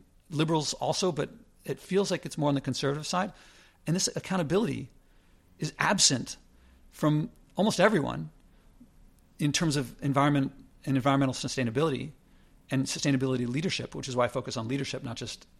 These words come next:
telling people facts and numbers and telling them what to do. But this is, this to me is accountability. It's,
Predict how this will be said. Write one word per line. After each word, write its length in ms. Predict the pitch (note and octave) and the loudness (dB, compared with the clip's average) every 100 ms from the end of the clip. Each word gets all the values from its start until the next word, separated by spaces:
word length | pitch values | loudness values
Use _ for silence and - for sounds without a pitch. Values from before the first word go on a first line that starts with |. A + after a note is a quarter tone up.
| _ _ - - | _ _ -20 -10
telling 200 | - B2+ | -4 -2
people 180 | C3 A#2+ | -2 -4
facts 320 | - A#2 - | 0 0 0
and 80 | A#2+ | -2
numbers 340 | A#2+ B2 G#2+ | 0 -2 -4
and 340 | A#2 A#2+ A#2+ - - | -6 -6 -8 -12 -8
telling 220 | - B2 | -4 -2
them 100 | A#2+ | -2
what 120 | A2+ | -6
to 60 | - | -8
do. 380 | G#2+ E3 C3+ C3+ - _ _ _ _ _ _ _ _ - _ _ - | -4 -2 -2 -6 -20 _ _ _ _ _ _ _ _ -20 _ _ -14
But 140 | - | -4
this 200 | F3 F3 | -2 0
is, 160 | D#3+ C#3+ - D3 | -2 -4 -10 -4
this 200 | E3+ - | -2 2
to 80 | E3 | 2
me 80 | |
is 80 | C#3+ | 2
accountability. 640 | - C3+ B2 A#2 A2 - - - | 0 -4 -4 -4 -6 -8 -12 -8
It's, 320 | B2 - - | -8 -8 -12